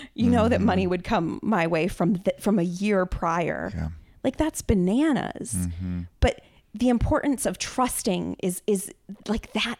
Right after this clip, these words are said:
Speaker 1: that's everything.
Speaker 2: Mm-hmm.
Speaker 1: That's gold.
Speaker 2: Yeah. So i-, it's cool because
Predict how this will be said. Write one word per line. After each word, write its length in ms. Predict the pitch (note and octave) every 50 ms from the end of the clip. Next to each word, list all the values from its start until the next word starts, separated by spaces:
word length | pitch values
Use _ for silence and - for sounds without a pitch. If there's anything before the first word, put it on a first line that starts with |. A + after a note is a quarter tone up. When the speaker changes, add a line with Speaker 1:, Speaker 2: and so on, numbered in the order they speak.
| - -
Speaker 1:
that's 280 | - - - - - - - -
everything. 880 | G3 G#3 G3+ G3+ G3 G#3+ G#3 F3+ - - - D3 C#3 - - - G3 - _ -
Speaker 2:
Mm-hmm. 400 | - E2+ E2+ E2 E2 E2 E2 E2 D#2+ D#2 - - - -
Speaker 1:
That's 240 | A#3+ A#3+ B3+ -
gold. 800 | G#3+ G3+ E3+ - - G#3 F#3 F3+ F#3 F3 D#3+ D#3 - - - - G3 - - _ _ _ _ _ _ _ - - -
Speaker 2:
Yeah. 160 | - - - F#2 - _ _ _ _ _ _ _ _ _ _ _ _ _ _ _ - - _ _ _ _ _ _ _ _ _ - - - _ _ _ - - - - - - - - - - _
So 440 | - - - - F2 E2+ E2+ - - -
i-, 40 | -
it's 340 | C#2+ - - - G#2 - -
cool 460 | - - - - G#2+ F#2 F2 E2 D#2
because 520 | - E2+ - - F2+ E2 D#2+ - - -